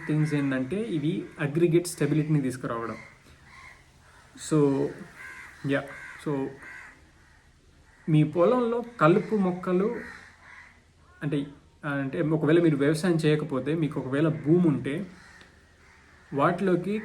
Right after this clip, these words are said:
కలుపు మొక్కలు ఎన్ని ఎక్కువ వస్తే అంత బెటర్. అంటే ఎన్ని వెరైటీస్ వస్తే ఇంకా బెటర్.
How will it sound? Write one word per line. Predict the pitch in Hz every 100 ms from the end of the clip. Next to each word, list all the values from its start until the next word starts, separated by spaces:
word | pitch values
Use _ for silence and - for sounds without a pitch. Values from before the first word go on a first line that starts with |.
| -
కలుపు | 156 170 202
మొక్కలు | 180 180 196
ఎన్ని | 151 170 208 180
ఎక్కువ | 175 175
వస్తే | 160 - 185 208 - - - -
అంత | 139 135
బెటర్. | 131 127 - - -
అంటే | 143 147 - - _ _ -
ఎన్ని | 156 185
వెరైటీస్ | 151 151 202 208 190 185
వస్తే | 170 202
ఇంకా | 151 139 160
బెటర్. | 131 135